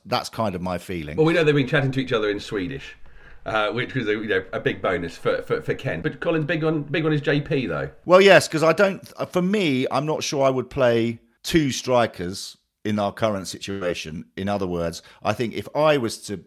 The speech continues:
Speaker 1: if I was Roy, I think I'd be looking to play a th-, a third central midfielder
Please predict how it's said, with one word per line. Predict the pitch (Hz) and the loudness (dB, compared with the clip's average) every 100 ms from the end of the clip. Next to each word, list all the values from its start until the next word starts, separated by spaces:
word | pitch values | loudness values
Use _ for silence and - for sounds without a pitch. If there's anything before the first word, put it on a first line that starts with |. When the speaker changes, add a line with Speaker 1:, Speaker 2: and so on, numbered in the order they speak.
| - | -10
Speaker 1:
if | 113 | -4
I | 147 139 | 0 0
was | 104 87 | 0 -4
Roy, | 87 80 78 87 - - - - | -6 -6 -6 -8 -14 -20 -10 -2
I | 107 | -2
think | 131 120 | -2 -4
I'd | 113 107 | -4 -4
be | 110 107 | -6 -4
looking | 113 - 107 98 92 _ _ _ - | -4 -4 -4 -4 -8 _ _ _ -14
to | 117 | -10
play | 131 120 110 | -2 0 0
a | |
th-, | - - - _ | -4 -18 -20 _
a | 98 | -8
third | - - 151 143 135 123 - _ _ _ - | -6 0 4 6 6 4 -2 _ _ _ -12
central | - 131 113 127 113 | -4 -4 -4 -4 -4
midfielder | 113 - 120 101 87 76 85 | -6 -4 -2 -2 -4 -6 -10